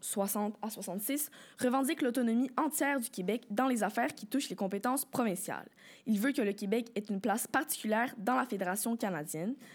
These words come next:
parce que, selon le gouvernement Le-, Lesage,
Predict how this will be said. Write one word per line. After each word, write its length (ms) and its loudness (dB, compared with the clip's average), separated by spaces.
parce 220 0
que, 120 0
selon 280 2
le 120 2
gouvernement 400 2
Le-, 160 0
Lesage, 600 0